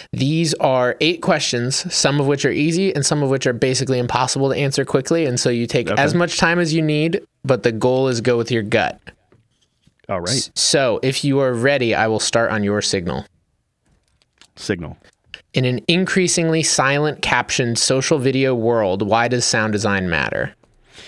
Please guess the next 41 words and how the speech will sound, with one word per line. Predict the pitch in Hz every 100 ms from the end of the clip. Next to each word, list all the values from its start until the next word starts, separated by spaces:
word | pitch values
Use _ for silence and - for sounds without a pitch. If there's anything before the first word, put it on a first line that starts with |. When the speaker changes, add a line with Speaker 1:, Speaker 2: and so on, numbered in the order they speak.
| - - _ -
Speaker 2:
Um, | 147 147 147 139 _
in | 147
an | 135
increasingly | 123 117 170 180 180 160 160 147 139 -
captioned, | - 127 120 - 123 117 113 123
uh, | - 107 95
world, | 107 113 113 101 104
why | - 104 110 117
does | 113
food | - 120 107
matter? | 98 80 - 92 - _ _ _ -
Why | 104 110
does | 107 101 - _ _ _ -
H | 127 -
V | 120
A | 101
C | 113
matter? | 104 85 87 98
Why | 98
does | 107 98
ibuprofen | 110 101 - 104 98 85
matter? | 80 - 85
Why | 98 101
does, | 101 101
like, | 110 85 82 -
uh, | 104 87 85 82 -
you | 117
know, | 85 80 85 120 123 147
<laughs> | - - -
why | - 110
does | 107
going | 107 104 104 104
to | - 101 98
a | 101
film | - 104 98 92 104
matter? | 104 85 82 82 92 139
It's | 113
all | 120 101
the |
same | 95 85 87
thing. | 80 80